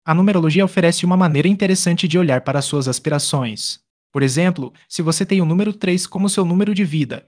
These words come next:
isso pode sugerir que você tem um talento especial para a comunicação. Com isso em mente, você pode definir metas que envolvam falar em público ou escrever. Aqui estão algumas maneiras de usar a numerologia para estabelecer suas metas. Um.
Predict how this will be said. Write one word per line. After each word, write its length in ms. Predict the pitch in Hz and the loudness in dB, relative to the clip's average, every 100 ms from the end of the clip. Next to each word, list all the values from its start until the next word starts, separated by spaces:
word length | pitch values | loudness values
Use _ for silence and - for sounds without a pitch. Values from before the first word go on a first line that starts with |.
| - | -6
isso 240 | 202 - | -4 -2
pode 280 | 226 208 208 | -2 0 0
sugerir 460 | - 202 208 185 196 | 0 0 2 0 0
que 100 | 196 | -2
você 240 | 180 - | -2 -2
tem 160 | 185 185 | 0 0
um 60 | |
talento 380 | 170 196 170 175 | 0 0 2 0
especial 500 | 185 - 135 160 160 | -2 -6 -2 2 2
para 180 | 160 175 | 2 -2
a 40 | |
comunicação. 800 | 175 190 180 180 196 - 117 117 - _ _ - | -2 0 0 -2 -4 -4 -6 -8 -18 _ _ 0
Com 120 | 156 | 2
isso 160 | 180 | 4
em 60 | 208 | 4
mente, 400 | 160 135 131 143 | 4 2 0 -2
você 340 | 147 147 151 | -2 0 0
pode 220 | 170 214 196 | 2 2 4
definir 380 | 185 196 170 | 2 4 2
metas 340 | 160 160 175 190 | 4 2 2 0
que 100 | 196 | 2
envolvam 380 | 156 165 180 180 | 4 4 4 2
falar 260 | 185 165 | 4 4
em 80 | 185 | 4
público 460 | 185 202 190 196 165 | 2 2 2 2 0
ou 60 | |
escrever. 580 | 165 - 127 131 104 113 _ _ _ | -2 -2 -2 0 -2 -6 _ _ _
Aqui 240 | - 143 208 | -6 0 2
estão 300 | 214 - 185 | 2 4 4
algumas 380 | 175 170 180 165 | 4 4 4 6
maneiras 420 | 180 151 156 143 | 4 6 4 4
de 80 | 160 | 4
usar 300 | 170 160 160 | 6 4 6
a 60 | |
numerologia 560 | 156 180 196 185 160 175 | 4 4 6 6 6 4
para 160 | 180 185 | 4 2
estabelecer 600 | 180 156 143 165 - 180 | 2 2 2 0 4 2
suas 240 | 214 190 | 4 2
metas. 520 | 151 131 123 131 - - | 4 2 0 -6 -6 -4
Um. 220 | 127 | -4